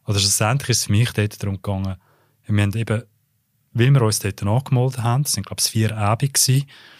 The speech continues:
wo, wo das programmmässig angeboten worden ist und wir haben uns einfach dort unweigerlich müssen organisieren. Oder? Es war so etwas Verpflichtendes gewesen, ja. Es gibt ja nicht so, ähm, ja, wir planen eigentlich einen Pärli-Abend, aber, ah, jetzt bin ich doch zu müde, das war doch anstrengend gewesen, oder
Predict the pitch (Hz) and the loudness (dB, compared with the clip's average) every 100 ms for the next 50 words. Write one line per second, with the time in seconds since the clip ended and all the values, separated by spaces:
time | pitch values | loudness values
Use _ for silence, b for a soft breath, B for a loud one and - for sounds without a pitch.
0 | B B 113 107 104 110 107 104 - - | B B -4 -2 -2 -4 -4 -4 -4 -2
1 | 123 139 113 104 - 101 110 - 120 117 | 0 2 2 2 -2 0 0 -2 -4 -2
2 | 117 123 117 104 90 92 92 92 90 - | -2 0 0 -2 -2 -2 -4 -4 -6 -6
3 | 95 - 92 90 101 139 156 - 143 139 | -8 -4 -4 -2 -2 0 -2 0 2 2
4 | 135 - 135 151 131 92 107 117 - 104 | 0 2 2 2 2 0 0 2 0 0
5 | 107 - - - - 131 - 139 127 - | -2 -4 -4 -4 0 0 2 0 0 0
6 | - 113 98 104 117 - 110 107 110 120 | 0 0 -2 -6 -4 -2 -2 0 0 0
7 | 135 131 120 B B B B B - 107 | 0 0 -2 B B B B B -4 0
8 | 110 113 147 120 117 117 - 113 123 120 | 2 2 0 2 4 4 2 2 2 2
9 | 117 - 117 113 107 113 113 110 110 113 | 0 -2 -2 0 0 2 2 2 0 -4
10 | 277 110 - 107 107 104 - 104 95 110 | -4 -8 -4 0 0 0 -2 -2 -2 -4
11 | - - 120 113 - 120 110 123 - - | -2 0 -2 -2 -4 -4 -6 -6 -6 -4
12 | 110 113 - 117 | -6 -4 -6 -4